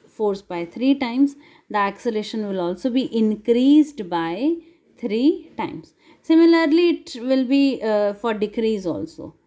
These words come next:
Fine. If you reduce the force, fine, the acceleration will also be reduced. That is what we say retardation. Then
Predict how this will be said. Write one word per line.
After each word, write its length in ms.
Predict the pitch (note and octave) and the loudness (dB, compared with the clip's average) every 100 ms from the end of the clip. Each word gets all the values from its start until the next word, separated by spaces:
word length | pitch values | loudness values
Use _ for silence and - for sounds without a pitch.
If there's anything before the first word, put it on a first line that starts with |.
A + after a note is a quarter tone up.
| _ _ _ | _ _ _
Fine. 280 | - A3+ G#3+ | -6 -4 -4
If 180 | A3 A#3+ | -4 2
you 100 | A#3 | 2
reduce 400 | A3 G#3 B3 C4+ | 2 2 2 2
the 120 | D4 | -2
force, 500 | C#4+ C4+ D4 D4 - _ _ _ _ _ - | 0 0 0 -2 -14 _ _ _ _ _ -10
fine, 360 | A3+ B3 C#4 - _ _ _ _ _ _ _ - | -6 -2 -2 -4 _ _ _ _ _ _ _ -10
the 200 | F#3 F#3+ - | -2 -2 -2
acceleration 600 | F#3+ G3 - F#3 F3+ F#3+ | -4 -6 -6 -6 -6 -6
will 140 | F3+ F3 | -2 0
also 260 | E3 E3+ | -2 -4
be 120 | A3+ C4+ | 0 0
reduced. 360 | C4 C#4+ C4+ | 2 2 0
That 160 | A#3 G#3 | -4 -6
is 100 | G#3 | -8
what 220 | G3 G3 | -8 -8
we 80 | A3+ | -8
say 160 | A#3+ B3+ | -4 -4
retardation. 640 | B3 A#3 D#4 - - - _ _ _ _ _ _ _ _ _ _ _ _ _ _ _ _ A3 | -4 -4 -6 -8 -16 -20 _ _ _ _ _ _ _ _ _ _ _ _ _ _ _ _ 0
Then 560 | B3+ A3 A#3+ D#4 - | 2 2 2 2 0